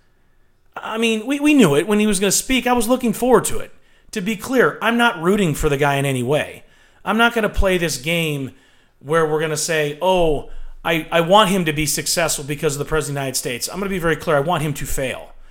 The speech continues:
Not just his ideas. I want this cheating son of a bitch, feeble, old man, racist Democrat to fail. I am against him. And if I can be part of him failing, whether it's this podcast or any other way,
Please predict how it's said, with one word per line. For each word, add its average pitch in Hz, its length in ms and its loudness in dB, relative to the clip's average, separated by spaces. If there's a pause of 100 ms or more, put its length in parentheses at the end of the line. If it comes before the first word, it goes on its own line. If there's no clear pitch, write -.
(360)
Not 180 220 2
just 240 220 -2
his 214 180 -2
ideas. 135 680 -2
I 147 100 -2
want 160 260 -2
this 151 180 -6
cheating 208 380 -4
son 196 240 -2
of 180 100 -4
a 180 60 -4
bitch, 143 320 0
feeble, 190 720 -2 (400)
old 185 340 2
man, 156 520 0
racist 180 540 0
Democrat 151 600 2
to 156 160 -6
fail. 156 480 0
I 170 140 0
am 175 220 2
against 160 560 -4
him. 92 280 -14 (680)
And 165 120 -2
if 160 100 0
I 180 100 4
can 180 160 -4
be 165 120 -4
part 202 340 4
of 180 80 0
him 170 160 -2
failing, 139 580 -6 (240)
whether 156 240 0
it's 156 140 0
this 147 160 -4
podcast 170 720 -2
or 143 80 -6
any 156 160 -2
other 135 160 -2
way, 139 480 0